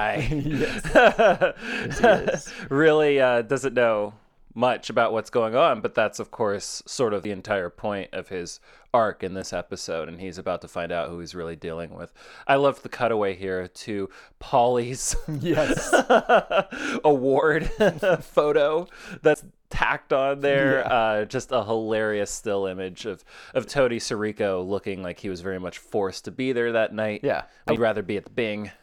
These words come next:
Speaker 1: I wonder who has that
Speaker 2: Yeah.
Speaker 1: right now.
Speaker 2: Mm-hmm.
Speaker 1: Somebody's gotta own it.
Speaker 2: Oh, a great prop to hold on to.
Speaker 1: Right?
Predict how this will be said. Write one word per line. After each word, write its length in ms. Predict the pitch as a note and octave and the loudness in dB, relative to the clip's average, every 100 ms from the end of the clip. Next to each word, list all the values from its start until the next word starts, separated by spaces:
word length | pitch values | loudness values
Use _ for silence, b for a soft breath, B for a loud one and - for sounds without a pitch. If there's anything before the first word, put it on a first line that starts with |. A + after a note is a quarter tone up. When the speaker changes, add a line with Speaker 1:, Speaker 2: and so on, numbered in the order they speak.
| _ - | _ -2
Speaker 1:
I 40 | |
wonder 180 | D#3+ A3+ | 0 0
who 160 | A3+ G#3+ | -2 -4
has 440 | - G#2+ G#2+ F#2+ | -4 -6 -6 -6
that 280 | E2 D2 - - - | -6 -6 -8 -12 -2
Speaker 2:
Yeah. 340 | B2+ A2+ F#2 - | 2 2 0 -4
Speaker 1:
right 200 | G#2 D#2+ | -4 -4
now. 300 | E2+ - - _ | -10 -14 -16 _
Speaker 2:
Mm-hmm. 260 | C3 A2 G#2 | -12 -10 -8
Speaker 1:
Somebody's 380 | - A3 G#2+ E2 | -4 -2 -4 -6
gotta 280 | F2 E2 | -6 -6
own 180 | F2 D2+ | -10 -12
it. 140 | F#2+ - _ | -12 -14 _
Speaker 2:
Oh, 180 | D#3 B2 | 2 2
a 40 | G#2 | 0
great 280 | C3 B2 | -2 -2
prop 280 | - G#2 F#2 | 0 -2 -2
to 60 | F#2+ | -6
hold 160 | E2+ E2 | -8 -8
on 160 | D#2+ | -10
to. 200 | C#2+ - | -12 -18
Speaker 1:
Right? 320 | D#2 G#2 B2 | -12 -10 -10